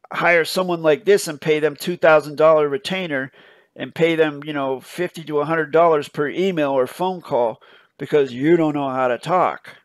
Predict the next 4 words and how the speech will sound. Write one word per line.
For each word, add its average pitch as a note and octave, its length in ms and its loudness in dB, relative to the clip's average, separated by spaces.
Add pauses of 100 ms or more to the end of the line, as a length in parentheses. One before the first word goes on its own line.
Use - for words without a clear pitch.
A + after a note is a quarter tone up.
(440)
<laughs> - 80 -16 (3750)
Oh C#3 240 2
my G#2+ 160 -6
goodness. G2+ 560 -6